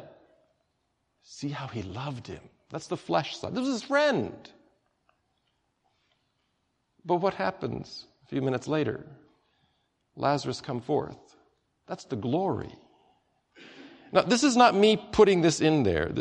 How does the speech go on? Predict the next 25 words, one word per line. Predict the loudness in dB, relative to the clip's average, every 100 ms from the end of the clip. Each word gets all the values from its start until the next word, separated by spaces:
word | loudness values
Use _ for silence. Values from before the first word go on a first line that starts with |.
| 2
I, | 4 4
I'm | 6
not, | 4 2 -6 -20 -20 -20 -20 _ -20 -20 -20 _ _ _ _ -2
remember | 2 4 6
in | 4
chapter | 4 2 0
two, | -4 0 0 2 0 -6 -12 _ _
chapter | -8 -6 -6
two, | 0 2 4 0
the | -2
first | -2 0
miracle, | -2 -2 -4 -8 -10 -16 _ _ _ _ _ -6
the | -2
wine | 2 2 0 -2
at | -4 -6 -8 -20 -20 -20 -18
Cana? | -8 -4 -4 -6 -12 -20 _ _ _ _ _ _ _ _ _ _ _ _ _ _ _ _ _ _ _ _ _ _ _ _ _ _ _ _ _ -14
This | -4 0
is |
what, | 2 2
what | 2 2 -2 -4 2
the |
book | 4 4
of |
John | 6 6 6
says. | 2 0 -4 -14